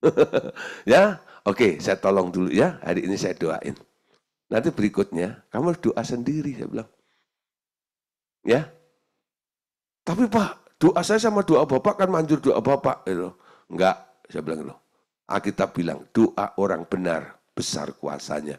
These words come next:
Betul? "Bukan doa pendeta besar kuasanya," bukan.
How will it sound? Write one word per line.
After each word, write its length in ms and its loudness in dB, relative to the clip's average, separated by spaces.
Betul? 220 -4
"Bukan 400 0
doa 500 2
pendeta 720 0
besar 400 -2
kuasanya," 560 -4
bukan. 340 -8